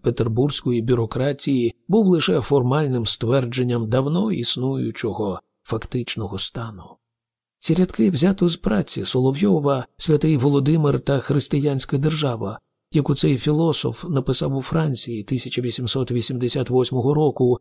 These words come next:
та яка у французькому оригіналі була вперше видрукована у французькому католицькому журналі "Le Univers". У перекладі московською мовою Рачинського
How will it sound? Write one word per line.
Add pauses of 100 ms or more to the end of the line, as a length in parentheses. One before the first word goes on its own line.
та
яка
у
французькому
оригіналі
була
вперше
видрукована (320)
у
французькому (300)
католицькому
журналі (240)
"Le
Univers". (520)
У
перекладі
московською
мовою
Рачинського